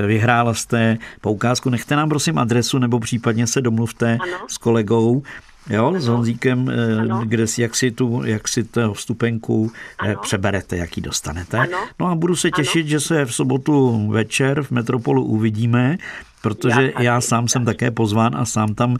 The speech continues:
Speaker 1: se těším, protože jsem tyhle ty přehlídky ryby a víno pořádal několik let. Tak ještě jednou gratuluju, Blážo, a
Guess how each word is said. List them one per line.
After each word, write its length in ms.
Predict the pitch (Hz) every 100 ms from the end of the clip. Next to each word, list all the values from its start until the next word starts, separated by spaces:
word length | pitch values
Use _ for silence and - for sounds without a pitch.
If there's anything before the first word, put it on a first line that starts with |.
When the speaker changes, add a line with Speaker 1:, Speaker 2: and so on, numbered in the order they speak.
| - -
Speaker 1:
se 160 | -
těším, 580 | 113 107 - - 117 123
protože 380 | 117 107 110 110
jsem 240 | - 117
tyhle 260 | 110 101 110
ty 220 | 110 117 - - - -
přehlídky 720 | - 98 117 - - 117 113
ryby 300 | 107 98 92
a 100 | 95
víno 300 | 101 101 104
pořádal 460 | - 92 101 104
několik 300 | 98 - 101 95
let. 100 | - -
Tak 220 | - 143 151
ještě 260 | 135 -
jednou 180 | 113 95
gratuluju, 480 | 104 143 170 156 147
Blážo, 460 | 135 123 120 123 -
a 220 | 113 110